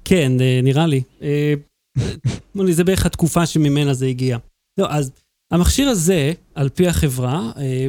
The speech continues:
מסוגל לפתור כאבים. עכשיו, הם משווקים אותו בכל מקום. מיליון פרסומות, אני, אני כל הזמן נתקל בהם, ואני גם, כל פעם שאני שואל אותו שהוא לא שניכם,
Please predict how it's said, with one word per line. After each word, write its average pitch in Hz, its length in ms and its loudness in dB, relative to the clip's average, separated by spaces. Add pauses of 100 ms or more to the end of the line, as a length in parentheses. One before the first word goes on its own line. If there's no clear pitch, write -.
מסוגל 147 400 -2
לפתור 131 420 -2
כאבים. 120 320 -8
עכשיו, 151 260 -2 (480)
הם 220 520 0
משווקים 165 520 0
אותו 131 260 -2
בכל 170 560 -2
מקום. 123 280 -12 (100)
מיליון 220 640 2
פרסומות, 156 840 -2
אני, 151 380 0
אני 190 260 2
כל 185 120 0
הזמן 135 280 0
נתקל 123 340 -2
בהם, 135 320 0 (500)
ואני 175 280 0
גם, 190 200 0
כל 196 120 0
פעם 196 60 0
שאני 202 220 0
שואל 190 180 0
אותו 175 180 0
שהוא 143 200 -2
לא 160 100 0
שניכם, 143 580 -4